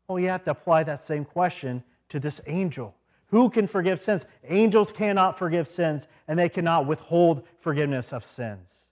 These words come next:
Well, I'll tell you who can forgive sins. And his name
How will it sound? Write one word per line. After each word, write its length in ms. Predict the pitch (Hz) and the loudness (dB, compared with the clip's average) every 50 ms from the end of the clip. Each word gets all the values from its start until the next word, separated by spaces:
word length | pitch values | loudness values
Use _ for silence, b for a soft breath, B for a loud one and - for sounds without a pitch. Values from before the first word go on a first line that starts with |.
| _ _ _ _ _ _ _ _ _ _ _ - | _ _ _ _ _ _ _ _ _ _ _ -6
Well, 60 | 127 | -6
I'll 60 | 127 | -6
tell 140 | - 160 147 | -4 -4 -4
you 100 | 143 131 | -4 -4
who 160 | 120 135 123 | -4 -6 -6
can 260 | - - 135 123 120 110 | -8 -8 -10 -10 -10 -10
forgive 320 | - 110 95 104 98 - | -12 -14 -14 -14 -14 -16
sins. 220 | - - 104 82 _ _ _ _ _ _ _ _ _ _ _ _ _ _ _ _ _ _ _ _ - | -18 -20 -20 -20 _ _ _ _ _ _ _ _ _ _ _ _ _ _ _ _ _ _ _ _ -12
And 100 | 120 113 | -10 -8
his 220 | 123 143 131 - - | -6 -6 -6 -6 -6
name 420 | 139 135 135 123 113 107 101 | -6 -4 -4 -6 -6 -8 -10